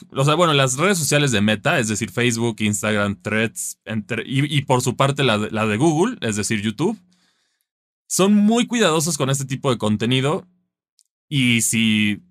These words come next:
si ven que sacas ese tipo de contenido, te van a tirar tu canal. O sea, no necesariamente es que filtres un juego nuevo. ¿A qué me refiero? Si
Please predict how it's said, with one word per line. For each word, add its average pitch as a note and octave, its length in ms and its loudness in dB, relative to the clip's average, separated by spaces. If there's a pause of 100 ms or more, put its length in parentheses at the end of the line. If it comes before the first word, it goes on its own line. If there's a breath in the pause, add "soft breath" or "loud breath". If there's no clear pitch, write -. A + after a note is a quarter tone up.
si A#2+ 220 -2
ven D#3 160 2
que A#3 100 -2
sacas F3 260 0
ese D#3 180 0
tipo C#3+ 220 -2
de A#2 60 0
contenido, A2 540 0
te B2 120 -2
van A2 140 0
a A#2+ 80 0
tirar G#2 280 0
tu G#2+ 100 -8
canal. A#2+ 480 -2
O - 80 -14
sea, C3 120 -2
no C#3+ 140 2
necesariamente D3+ 600 2
es C#3+ 60 -4
que B2 100 0
filtres C3+ 360 -2
un C3 120 0
juego B2 260 2
nuevo. C#3 380 0
¿A G2 100 -8
qué A#2+ 80 -4
me C3+ 120 0
refiero? B2 380 -2 (380 soft breath)
Si B2 220 -2